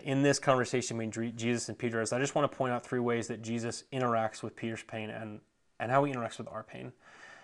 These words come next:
And so they're this: first, that Jesus enters our pain; second, that Jesus rewrites our story; and then third, that Jesus invites us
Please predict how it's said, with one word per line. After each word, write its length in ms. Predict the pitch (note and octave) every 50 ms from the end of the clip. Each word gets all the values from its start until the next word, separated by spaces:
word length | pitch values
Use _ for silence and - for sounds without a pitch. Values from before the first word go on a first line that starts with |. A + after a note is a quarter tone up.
| - _ -
And 80 | A#2+
so 100 | - D3
they're 140 | A#2+ A2+ A2+
this: 180 | A#2 A#2 - -
first, 240 | - E3 D#3+ D3 -
that 120 | C3 B2
Jesus 440 | A2+ G#2 B2 C3 C3 B2+ A#2+ - - -
enters 360 | B2+ A#2+ A#2+ - C3+ B2 A#2
our 140 | A#2+ A#2+ A2+
pain; 480 | - - A#2 A2+ A2+ A2+ A2 G#2+ G#2+ G#2+ - _ _ _ _ - - - - - _ _
second, 380 | - - - C3 B2+ - C3+ A#2
that 140 | A#2 A#2+ A#2
Jesus 580 | A2+ A#2 A#2 A2+ A#2 A2+ - - - - - - _ _ _ _ _ -
rewrites 640 | A2 G#2+ A2+ A#2+ B2+ D3 C#3+ B2+ C3 B2 A#2+ A#2 -
our 100 | A#2+ A2+
story; 500 | - - - A2+ A2 A2 G#2+ A2 G#2 G#2+
and 100 | A2 A2+
then 100 | A2+ A2
third, 280 | - - C#3 D3 C3+ A#2+
that 80 | B2
Jesus 420 | A#2 A2+ B2 C3+ C3 C#3 C3+ - - -
invites 500 | - A#2 A2 G#2 G#2+ B2 C3+ C3+ B2+ - -
us 460 | - C3 A#2 - - - - - -